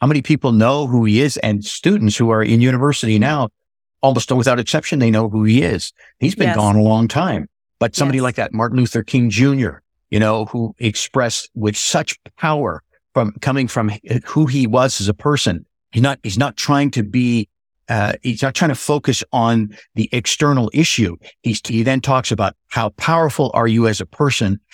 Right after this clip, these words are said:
Speaker 1: and therefore you can throw off the shackles no matter who's imposing them on you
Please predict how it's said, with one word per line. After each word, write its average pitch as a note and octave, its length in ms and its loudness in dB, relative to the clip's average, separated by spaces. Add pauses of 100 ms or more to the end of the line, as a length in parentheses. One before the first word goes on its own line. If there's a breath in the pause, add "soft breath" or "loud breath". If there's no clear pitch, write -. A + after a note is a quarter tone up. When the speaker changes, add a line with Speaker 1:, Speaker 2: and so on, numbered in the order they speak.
(140 loud breath)
Speaker 1:
and G#2 160 -2
therefore C3 280 2
you A2+ 140 0
can A2 140 -2
throw D3+ 240 0
off B2 240 2
the G#2+ 80 -4
shackles A#2+ 720 -2 (180 soft breath)
no A#2 60 0
matter A#2 240 0
who's E3 300 2
imposing B2 580 2
them G#2+ 180 -2
on G2+ 200 -4
you G2 340 -2